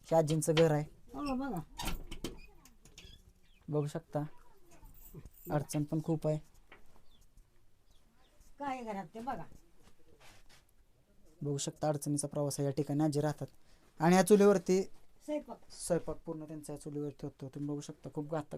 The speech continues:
Speaker 1: प्रवास आहे या ठिकाणी. ही आजी या ठिकाणी या घरामध्ये एकट्याच राहतात.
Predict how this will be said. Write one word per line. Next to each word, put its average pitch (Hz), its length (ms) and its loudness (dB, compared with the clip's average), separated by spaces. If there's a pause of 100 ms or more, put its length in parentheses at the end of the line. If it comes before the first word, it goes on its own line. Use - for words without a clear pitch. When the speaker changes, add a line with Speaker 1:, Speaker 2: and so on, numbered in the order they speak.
Speaker 1:
प्रवास 151 320 -6
आहे 143 80 -4
या 131 80 -8
ठिकाणी. 143 280 -6 (440)
ही 151 60 -2
आजी 147 240 0
या 151 100 0
ठिकाणी 151 420 -2 (560)
या 151 100 4
घरामध्ये 156 520 0 (240)
एकट्याच - 320 -2
राहतात. 156 300 0